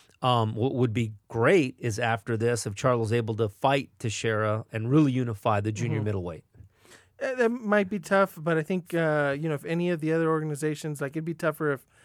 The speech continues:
Speaker 2: Teixeira was with, uh, Top Rank, but I think
Speaker 1: Yeah.
Speaker 2: Golden Boy is willing to
Speaker 1: Right.
Speaker 2: fight, um, with P B C.
Speaker 1: Yeah.
Speaker 2: Yeah.
Speaker 1: How, how'd you like to see, uh, Charlo against Jared Hurd?
Speaker 2: Yeah, yeah, definitely, you know, be, be a good fight.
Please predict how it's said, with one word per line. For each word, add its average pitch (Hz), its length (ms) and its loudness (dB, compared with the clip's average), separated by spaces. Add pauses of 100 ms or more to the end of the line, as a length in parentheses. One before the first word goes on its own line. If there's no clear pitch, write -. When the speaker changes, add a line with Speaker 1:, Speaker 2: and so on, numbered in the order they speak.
(260)
Speaker 2:
Teixeira 160 420 0
was 151 200 -4
with, 143 240 -4
uh, 131 200 -4
Top 147 280 -4
Rank, 143 320 -4
but 135 100 -6
I 131 60 -8
think 156 160 -6
Speaker 1:
Yeah. 98 80 -2
Speaker 2:
Golden 151 280 0
Boy 143 260 -4
is 135 120 -8
willing 143 300 -6
to 131 300 -10
Speaker 1:
Right. 127 420 0 (520)
Speaker 2:
fight, 165 80 -8
um, 127 440 -8
with 147 180 -6
P 143 140 -8
B 127 120 -10
C. 123 300 -12 (260)
Speaker 1:
Yeah. 98 360 0
Speaker 2:
Yeah. - 100 -8
Speaker 1:
How, 110 180 4
how'd 127 260 4
you 139 100 6
like 120 240 4
to 113 100 -4
see, 113 320 -2
uh, 104 200 2
Charlo 113 340 2
against 101 340 -2
Jared 104 300 0
Hurd? 95 400 -2 (500)
Speaker 2:
Yeah, 170 200 2 (260)
yeah, 143 140 -8
definitely, 139 460 -8
you 147 100 -6
know, 127 100 -8
be, 127 160 -14
be 139 240 -12
a 120 40 -10
good 131 200 -10
fight. 135 340 -6